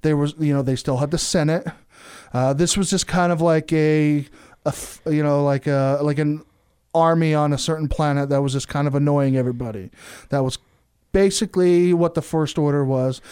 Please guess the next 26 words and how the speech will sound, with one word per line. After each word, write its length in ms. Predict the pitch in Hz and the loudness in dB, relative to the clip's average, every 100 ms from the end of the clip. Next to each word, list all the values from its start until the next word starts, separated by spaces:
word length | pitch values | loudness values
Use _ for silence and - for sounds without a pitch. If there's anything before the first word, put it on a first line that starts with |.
| - - | -20 -8
Yes, 320 | - 202 196 | 0 2 2
they 140 | - 190 | 0 0
had 420 | 180 180 175 180 175 | 2 2 0 -2 -4
a 80 | |
big 240 | 147 165 156 | 0 0 2
army, 560 | 165 233 165 151 156 165 | 2 4 2 0 0 0
you 140 | 156 | 0
know, 100 | 151 | 0
because 260 | 139 - 147 | -2 -2 -2
they 100 | 151 | -2
were 120 | 135 | -2
kidnapping 640 | - 208 185 151 143 131 | -2 0 2 0 0 -2
people 540 | 120 127 120 117 139 - - - - | -2 -4 -6 -8 -8 -10 -18 -20 -10
for 120 | 139 | -8
years, 480 | 123 123 127 139 - - - - | -2 0 0 -2 -4 -20 -20 -8
but 180 | 147 147 | -4 -4
still, 580 | - - 262 208 156 147 | -4 0 4 4 4 0
th-, 220 | 143 165 | -2 -4
there, 200 | 156 165 | 0 0
you 120 | 160 156 | 2 2
know, 160 | 151 | 0
there 160 | 147 160 | 2 0
was 200 | 156 151 | 0 0
really 300 | 220 233 226 | 2 2 2
no 300 | 185 185 180 | 2 2 0
plan 840 | - - 175 170 160 160 160 156 | -2 -4 0 0 2 0 0 -2